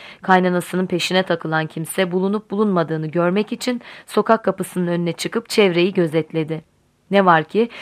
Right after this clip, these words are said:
bir iki daha kömürcünün önüne varmamıştı ki Gervais arkasından, "Anne, anne!" diye seslenerek onu geri çağırdı.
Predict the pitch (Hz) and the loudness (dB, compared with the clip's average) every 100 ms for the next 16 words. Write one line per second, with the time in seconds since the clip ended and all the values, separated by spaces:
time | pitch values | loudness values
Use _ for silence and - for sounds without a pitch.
0 | - - 214 233 240 214 226 220 202 202 | -12 2 2 4 2 4 2 2 0 0
1 | 190 208 190 196 196 180 196 175 160 - | 0 0 2 2 4 6 6 4 -2 -4
2 | 175 170 202 202 202 175 175 - 175 175 | -4 -4 0 2 2 2 0 2 2 2
3 | 175 - 175 170 180 190 - - - 226 | 0 -2 0 2 0 -2 -16 -16 4 6
4 | 240 214 190 220 220 190 180 190 - 202 | 6 6 6 6 4 0 2 0 0 -4
5 | 208 190 175 214 196 208 180 170 160 - | -2 -2 0 -2 -2 -2 0 0 -2 2
6 | 160 151 147 156 | 4 4 0 -8